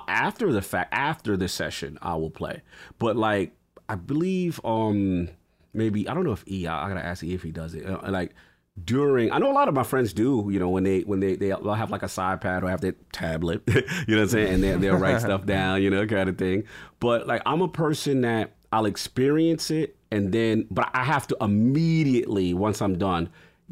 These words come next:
Speaker 1: get to my computer or get to my, you know, whatever, and then write down, "Hey, yeah, I remember this, this, da, da, da."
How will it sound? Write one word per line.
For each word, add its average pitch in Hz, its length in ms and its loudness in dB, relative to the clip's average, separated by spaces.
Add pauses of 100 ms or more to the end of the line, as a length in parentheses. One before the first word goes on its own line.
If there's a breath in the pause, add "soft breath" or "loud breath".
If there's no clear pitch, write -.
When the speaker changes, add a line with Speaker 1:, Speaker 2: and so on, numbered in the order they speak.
(120)
Speaker 1:
get 120 220 2
to 117 100 0
my 101 180 2
computer 98 460 2
or 90 160 2
get 95 180 0
to - 80 -4
my, 90 240 0
you 110 80 0
know, 95 80 2
whatever, 92 280 2
and 92 260 0
then 98 340 2
write 95 220 0
down, 85 100 -2
"Hey, 87 220 -4
yeah, 76 240 -4
I 78 40 -2
remember 78 360 -4
this, 80 120 -6
this, 87 140 -6
da, 87 120 -8
da, 82 80 -4
da." 82 100 -6